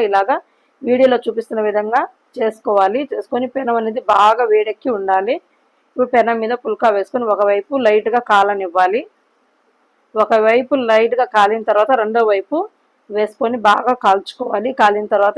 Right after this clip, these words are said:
ఇప్పుడు ఇంకొక వైపు మనం flame-ని హై ఫ్లేమ్‌లో పెట్టి ఇలా పుల్కా వేసుకుంటే చక్కగా పొంగుతుందండి. ఇలా పొంగుతుంది, చూశారు కదా.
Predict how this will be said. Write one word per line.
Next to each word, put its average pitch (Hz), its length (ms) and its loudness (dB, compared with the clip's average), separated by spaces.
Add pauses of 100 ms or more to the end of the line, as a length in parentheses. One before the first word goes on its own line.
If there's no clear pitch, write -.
ఇప్పుడు 226 220 -10
ఇంకొక 240 340 0
వైపు 208 260 2 (680)
మనం 269 200 -2 (640)
flame-ని 254 360 0 (100)
హై 226 180 4
ఫ్లేమ్‌లో 233 380 -2
పెట్టి 196 260 -6
ఇలా 226 140 4 (400)
పుల్కా 226 340 2
వేసుకుంటే 214 480 -2
చక్కగా 226 340 0 (100)
పొంగుతుందండి. 208 680 -2
ఇలా 202 100 2 (100)
పొంగుతుంది, 220 420 -4 (100)
చూశారు 196 380 -2
కదా. 240 160 -2